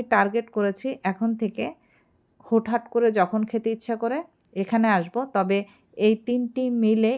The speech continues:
এই তিনটি প্লেট আর পেপসি মিলে ফিফটি রিয়াল নিয়েছে, তবে রোমান্সিয়াতে আরও বেশি লাগে।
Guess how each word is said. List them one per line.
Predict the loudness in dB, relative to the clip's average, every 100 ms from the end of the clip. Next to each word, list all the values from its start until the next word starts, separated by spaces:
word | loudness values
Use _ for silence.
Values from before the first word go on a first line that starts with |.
| -2
এই | -2 0
তিনটি | -2 0 -4 -6 -2
প্লেট | 0 0 -4 _ 4 6
আর | 6 4 2
পেপসি | 2 2 -2 0
মিলে | 2 0 -2 -6 _ _
ফিফটি | -4 -2 0 2
রিয়াল | 2 2 0
নিয়েছে, | -2 -4 -4 -6 -8 _ _ _ 0
তবে | 2 4 4
রোমান্সিয়াতে | 4 4 0 -2 -2 -2 -4 -2 0
আরও | 0 2
বেশি | 0 0 -2
লাগে। | -2 -4